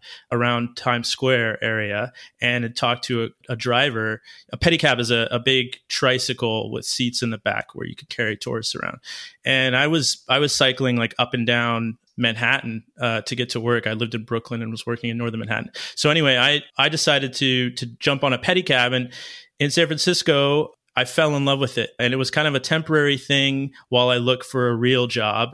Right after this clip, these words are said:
And then seven years later, I'm, like, in love with pedicabbing. And maybe two or three years into it, about twenty twelve, I'm just kinda YouTubing around, really into environmentalism at this point. Food, I think you, well, you guys are,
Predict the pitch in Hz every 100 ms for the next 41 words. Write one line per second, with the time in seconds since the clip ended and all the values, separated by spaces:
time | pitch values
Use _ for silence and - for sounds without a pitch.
0 | 131 120 123 120 113 _ - - 147 135
1 | 131 127 123 - 131 127 113 110 117 117
2 | - - - 120 117 - 127 123 120 120
3 | 117 - 131 120 120 117 110 120 - -
4 | - _ 131 139 180 196 196 180 147 _
5 | _ _ _ _ _ - 208 196 196 180
6 | 165 160 156 139 147 143 156 147 143 -
7 | 123 - 139 135 127 - 127 123 127 135
8 | - - _ - 120 123 120 123 117 _
9 | _ _ - 139 - 139 131 123 131 123
10 | 147 131 127 120 117 120 123 123 127 123
11 | 147 170 165 147 147 139 135 123 127 127
12 | 123 123 127 123 127 123 127 123 - 123
13 | 123 120 - - - - 170 180 175 160
14 | - 143 139 143 147 147 135 151 160 139
15 | 131